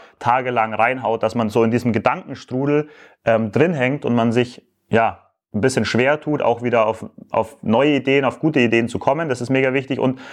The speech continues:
halt am Wochenende, ja, diese Videos hier zu machen, den Newsletter zu machen, das war eh schon so.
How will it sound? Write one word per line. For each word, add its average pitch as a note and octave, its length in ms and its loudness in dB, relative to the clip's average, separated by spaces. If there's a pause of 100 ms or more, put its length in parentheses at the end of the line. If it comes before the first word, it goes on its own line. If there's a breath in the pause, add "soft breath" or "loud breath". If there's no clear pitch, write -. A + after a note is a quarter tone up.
(140 loud breath)
halt A#2+ 140 0
am A#2+ 120 -2
Wochenende, B2 420 -2
ja, A#2 260 2 (180)
diese A2+ 220 -2
Videos F3 300 2
hier D3+ 120 2
zu C#3 120 -4
machen, C3+ 340 0
den A#2 120 0
Newsletter C#3+ 380 2
zu B2+ 120 -2
machen, B2+ 260 2
das A2+ 100 -6
war A2 120 2
eh C3 100 0
schon C#3 180 0
so. C3+ 260 2